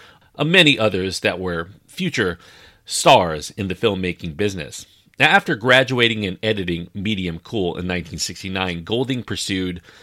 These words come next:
several promising Hollywood projects. They never did find their way in front of cameras, though. His first commercially produced work did come, but it was on television. He had co-written this script called Littlefoot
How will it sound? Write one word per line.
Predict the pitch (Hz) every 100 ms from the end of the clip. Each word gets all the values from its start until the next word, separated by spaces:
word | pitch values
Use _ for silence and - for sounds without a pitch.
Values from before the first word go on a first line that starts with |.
| _
several | - - 190 185 175 -
promising | - 131 123 120 - 107
Hollywood | 95 104 104 92
projects. | - 92 85 67 64 - - _ _
They | 170
never | 185 160
did | 110 120 107
find | - 101 92 85
their | 82
way | 90 85
in | 78
front | 98 82
of | -
cameras, | 127 107 80 -
though. | - 78 - - _ _
His | 143 135
first | 185 190 - -
commercially | 127 135 143 123 113
produced | 101 95 -
work | 147 214 139 - 120
did | 113 214 180
come, | - 82 76 143 _ - - _
but | -
it | 156
was | 147
on | 143
television. | 131 139 104 85 85 85 120
He | 110 107
had | 90 -
co-written | 131 110 98 98
this | 90
script | - - 101 -
called | - 92 87
Littlefoot | - 120 226 156 - 82 71